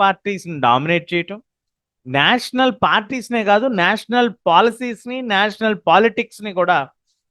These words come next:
జాతీయ స్థాయిలో వాటిల్ని మార్పు చేయగలిగారు, కొంత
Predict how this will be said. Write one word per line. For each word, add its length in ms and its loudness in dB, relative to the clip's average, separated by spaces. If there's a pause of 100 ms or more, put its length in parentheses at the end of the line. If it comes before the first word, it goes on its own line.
(220)
జాతీయ 500 2
స్థాయిలో 480 2 (540)
వాటిల్ని 600 -2 (640)
మార్పు 320 2 (100)
చేయగలిగారు, 640 0 (160)
కొంత 220 -6